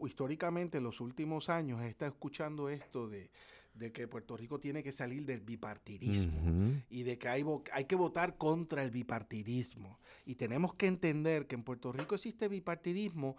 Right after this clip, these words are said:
Speaker 1: no porque el puertorriqueño le dé la gana.
Speaker 2: Ujú.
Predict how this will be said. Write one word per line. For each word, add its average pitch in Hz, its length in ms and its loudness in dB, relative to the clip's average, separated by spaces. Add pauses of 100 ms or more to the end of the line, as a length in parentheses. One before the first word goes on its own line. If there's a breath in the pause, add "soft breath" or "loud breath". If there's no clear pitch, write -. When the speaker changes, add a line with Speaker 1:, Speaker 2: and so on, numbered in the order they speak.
(280 soft breath)
Speaker 1:
no 156 300 2
porque 247 260 0
el 208 80 2
puertorriqueño 131 880 0
le 110 140 -2
dé 107 160 -4
la 95 180 -8
gana. 175 500 -6
Speaker 2:
Ujú. 90 480 4